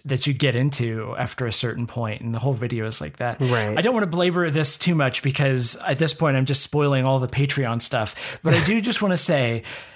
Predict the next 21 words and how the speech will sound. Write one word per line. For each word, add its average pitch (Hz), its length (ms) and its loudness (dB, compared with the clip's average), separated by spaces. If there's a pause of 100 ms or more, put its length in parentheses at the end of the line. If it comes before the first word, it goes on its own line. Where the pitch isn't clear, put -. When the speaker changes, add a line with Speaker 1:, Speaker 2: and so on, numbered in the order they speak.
(200)
Speaker 1:
like, 143 580 0 (840)
I, 175 360 2 (1200)
there's 214 1120 -4
a 180 60 2
logistical 170 640 0
marvel 143 440 2
to 151 120 0
this 143 160 0
video 156 360 0
that 151 240 -2
it's 139 180 0
kind 151 260 2
of 147 80 0
a 151 40 2
miracle 143 380 0
it 139 40 -2
makes 139 280 -2
any 143 160 0
sense 139 320 0
whatsoever, 135 680 0 (360)
because 147 760 0